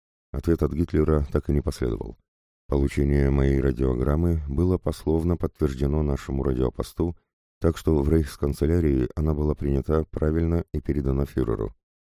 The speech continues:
Растолковать отсутствие какого-либо ответа на моё последнее предложение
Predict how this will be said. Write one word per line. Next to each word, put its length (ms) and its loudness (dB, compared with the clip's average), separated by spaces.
Растолковать 600 0
отсутствие 520 0
какого-либо 560 0
ответа 300 -2
на 80 -2
моё 200 0
последнее 440 -2
предложение 680 -2